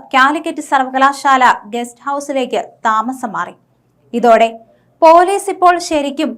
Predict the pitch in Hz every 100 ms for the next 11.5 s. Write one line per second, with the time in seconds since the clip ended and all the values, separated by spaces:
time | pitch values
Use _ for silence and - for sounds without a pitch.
0 | - 262 269 302 320 330 294 277 254 208
1 | 202 196 170 - _ _ _ 247 254 302
2 | 285 311 302 - 285 277 277 - 302 269
3 | - _ - 269 277 285 277 269 262 269
4 | 254 262 254 269 262 294 339 - _ -
5 | 294 294 294 - 302 - 214 208 208 185
6 | - _ _ - 247 330 359 403 392 370
7 | 349 330 302 330 294 269 233 - 240 285
8 | 302 339 339 - 311 - 277 277 285 277
9 | 247 190 180 185 233 - _ _ 220 226
10 | 254 262 277 269 269 269 233 240 247 285
11 | - 262 269 311 330